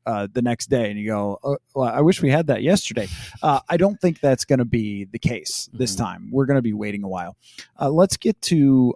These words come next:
Speaker 1: a real quick note before quarterback, which is on Danielle Hunter, that one sounded less hopeful. Uh, that was,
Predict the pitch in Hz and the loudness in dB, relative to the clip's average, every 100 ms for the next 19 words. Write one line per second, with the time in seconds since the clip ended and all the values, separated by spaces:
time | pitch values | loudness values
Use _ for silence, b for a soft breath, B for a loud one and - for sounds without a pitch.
0 | - 160 156 247 - 262 - 180 170 - | 0 2 4 2 2 -2 0 2 2 0
1 | - 139 - 139 131 117 98 85 92 - | 0 0 2 2 4 2 -4 -10 -16 -20
2 | - - 135 - 143 131 127 117 - _ | -20 -4 -4 0 0 2 0 -2 -6 _
3 | b b 135 139 131 143 156 196 170 156 | b b -2 0 2 2 4 4 2 0
4 | 151 131 107 101 _ - 143 165 175 147 | -2 -4 -6 -10 _ -4 -4 -2 0 0
5 | 135 - 131 127 123 104 101 113 113 - | 0 0 -2 0 -4 -6 -8 -8 -6 -6
6 | 101 90 - - _ _ b b b - | -6 -8 -10 -20 _ _ b b b -6
7 | 127 123 117 143 160 180 143 127 117 110 | -4 -4 -2 -2 -2 0 2 2 0 -4